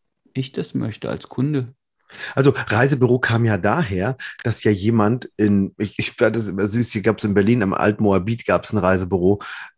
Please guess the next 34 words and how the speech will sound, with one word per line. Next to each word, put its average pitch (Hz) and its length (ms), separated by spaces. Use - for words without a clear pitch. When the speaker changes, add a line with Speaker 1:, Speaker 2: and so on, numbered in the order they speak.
Speaker 2:
Ähm, 90 380
d-, - 120
das 98 240
war, 95 380
äh, 95 540
ich - 180
weiß - 180
gar 110 240
nicht 110 100
mehr, 110 80
wie 104 40
das 101 220
hieß. 104 360
Reisebüro 117 340
im 98 80
Tiergarten. 80 680
Ähm, 80 260
obwohl - 200
es - 80
gar 76 80
nicht 71 100
im 64 80
Tiergarten 73 420
ist, 85 180
naja, 71 260
egal. - 320
Auf - 140
jeden 143 260
Fall, 107 320
ähm, 92 580
hat - 240
die 95 440
Carla 104 340
Hartmann, 107 520